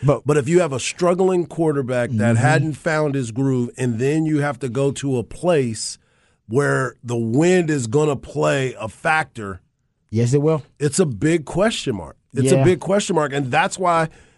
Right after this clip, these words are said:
Speaker 2: you know, you, you've been saying it all year. Let's smother that thing in some Bijan.
Speaker 1: Put some Bijan on
Speaker 2: The
Speaker 1: him,
Speaker 2: run
Speaker 1: man.
Speaker 2: game has to be better supported this week than it was last week.
Speaker 1: Totally
Speaker 2: They
Speaker 1: agree with
Speaker 2: gotta
Speaker 1: you.
Speaker 2: give. They gotta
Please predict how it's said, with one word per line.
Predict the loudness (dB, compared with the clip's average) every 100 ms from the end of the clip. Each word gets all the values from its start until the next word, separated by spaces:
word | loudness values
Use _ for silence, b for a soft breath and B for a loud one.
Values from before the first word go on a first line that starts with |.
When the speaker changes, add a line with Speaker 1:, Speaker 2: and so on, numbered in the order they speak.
| b
Speaker 2:
you | 0
know, | 2 2 -2
you, | -4 -6 -6 -8 -6
you've | 0
been | 0 0
saying | 0 2
it | 2 2
all | 0 2
year. | 2 2 0 -6 _ _ _ _ -10
Let's | -8 -6 -4
smother | -4 -2 2 4 2 -2
that | -4 -6
thing | -8 -8 -10 -14 -20 _
in | -4 -4
some | -4 -4
Bijan. | -6 -8 -4
Speaker 1:
Put | -2
some | 0 2
Bijan | 2 2 2 2
on | 4
Speaker 2:
The | 6
Speaker 1:
him, | 6
Speaker 2:
run | 6
Speaker 1:
man. | 6
Speaker 2:
game | 4 2 2
has | 0 0
to | -2
be | 0 2
better | 2 2 0
supported | -4 -6 -2 0 -2 -4 -4
this | -2 -2 0
week | 0 -2 -6 b b
than | -4 -2
it | -2
was | -4 -6 -6
last | -8 -8 -12
week. | -16 -20 B _
Speaker 1:
Totally | 2 4 4
Speaker 2:
They | 6
Speaker 1:
agree | 6
with |
Speaker 2:
gotta | 4 2
Speaker 1:
you. |
Speaker 2:
give. | 2 0 0
They | -2
gotta | 0 2 0